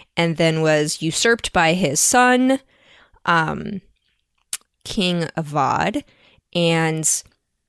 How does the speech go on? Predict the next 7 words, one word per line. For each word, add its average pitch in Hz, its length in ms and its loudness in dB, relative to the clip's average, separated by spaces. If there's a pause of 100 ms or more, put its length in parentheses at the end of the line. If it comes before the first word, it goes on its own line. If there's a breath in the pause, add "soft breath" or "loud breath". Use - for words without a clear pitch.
(580)
they 185 200 0
both 190 280 2
had 196 200 2
supporters 156 800 2
in 156 220 -2
the 151 60 -2
kingdom, 147 680 -2